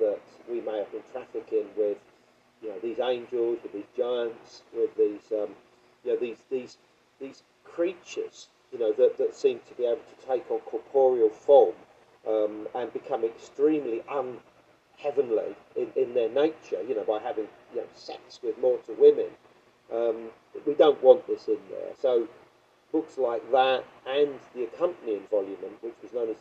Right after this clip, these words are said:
the Book of Giants, which is the extended story, which is the story of the Nephilim themselves, uh, or those that survived, uh,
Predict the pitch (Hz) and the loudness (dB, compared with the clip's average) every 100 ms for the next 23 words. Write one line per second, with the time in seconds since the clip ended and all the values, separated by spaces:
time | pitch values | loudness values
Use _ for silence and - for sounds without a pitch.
0 | - 110 107 110 - 101 - 151 139 90 | -6 -8 -8 -14 -16 -10 2 2 2 -4
1 | 82 - - 98 117 110 _ _ _ - | -8 -18 -20 -14 -12 -12 _ _ _ -14
2 | 120 - - 143 147 107 - - 113 101 | -14 -10 2 4 4 -2 -10 -10 -4 -2
3 | 90 90 95 110 - 113 - - 120 107 | -2 -6 -12 -14 -16 -20 -18 -4 2 2
4 | 101 107 113 - 110 98 101 - - 143 | 2 -4 -6 -6 -4 -4 -6 -12 -4 -2
5 | - - - _ _ _ _ 98 104 104 | -2 -10 -20 _ _ _ _ -6 -2 2
6 | 117 107 - - 110 120 117 104 - 107 | 2 2 -4 -12 -4 -2 0 -2 -4 -4
7 | 98 | -4